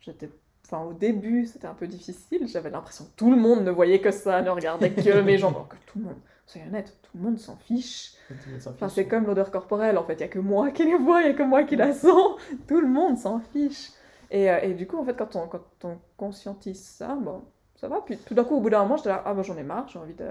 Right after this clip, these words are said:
Speaker 1: j'ai envie d'avoir les jambes, euh, j'ai envie d'avoir les jambes toutes douces et toutes nettes. Bah, du coup, je vais me faire épiler, puis ça va très bien.
Speaker 2: Mais tu vois, tu dis tout le monde s'en fiche et j'acquiesce. Et en fait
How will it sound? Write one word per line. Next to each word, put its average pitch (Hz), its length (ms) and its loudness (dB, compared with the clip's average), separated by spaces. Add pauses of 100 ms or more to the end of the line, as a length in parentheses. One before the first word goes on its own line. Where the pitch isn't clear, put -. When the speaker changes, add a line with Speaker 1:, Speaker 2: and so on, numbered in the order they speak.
Speaker 1:
j'ai 180 100 -16
envie 180 100 -12
d'avoir 170 220 -14
les 170 100 -14
jambes, 175 320 -16
euh, 185 240 -14 (540)
j'ai - 120 -20
envie 175 80 -12
d'avoir 165 220 -10
les 175 80 -8
jambes 180 220 -10
toutes 185 200 -14
douces 196 340 -10
et 170 100 -8
toutes - 300 -18
nettes. - 340 -12
Bah, - 60 -16
du - 100 -20
coup, - 140 -20
je - 120 -20
vais - 60 -14
me 226 60 -16
faire - 120 -14
épiler, - 240 -6 (100)
puis - 160 -16 (440)
ça - 180 -20
va - 100 -20
très - 160 -14
bien. 320 140 -14 (800)
Speaker 2:
Mais 180 240 -8 (180)
tu - 140 -18
vois, 208 140 -4
tu 185 120 -12
dis 220 180 -10
tout - 160 -16
le 220 80 -8
monde 226 100 -4
s'en 185 200 -10
fiche 262 420 -10
et 156 80 -6
j'acquiesce. 160 680 -6 (200)
Et 143 120 -4
en 143 100 -8
fait 214 380 -8